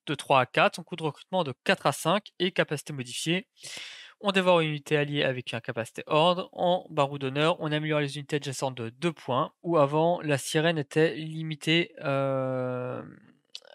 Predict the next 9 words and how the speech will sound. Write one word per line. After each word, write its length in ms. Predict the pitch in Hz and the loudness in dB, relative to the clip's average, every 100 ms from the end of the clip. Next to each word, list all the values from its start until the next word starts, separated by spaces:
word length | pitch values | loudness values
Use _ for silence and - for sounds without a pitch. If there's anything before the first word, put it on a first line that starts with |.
| - | -6
au, 300 | 147 139 143 | -2 0 0
à, 100 | 143 | 2
à 140 | 139 139 | 2 2
l'amélioration 760 | 156 170 165 160 - - 175 _ - - - - _ _ _ _ - | 0 2 2 2 2 -4 -6 _ -20 -20 -20 -20 _ _ _ _ -14
des 600 | 139 147 147 143 143 135 | -2 0 2 2 2 2
cartes 240 | 180 - | 0 0
de 160 | 143 135 | -8 -8
type 320 | - 143 - - | -8 -10 -14 -12
bête, 440 | 135 175 - - | 0 0 0 -12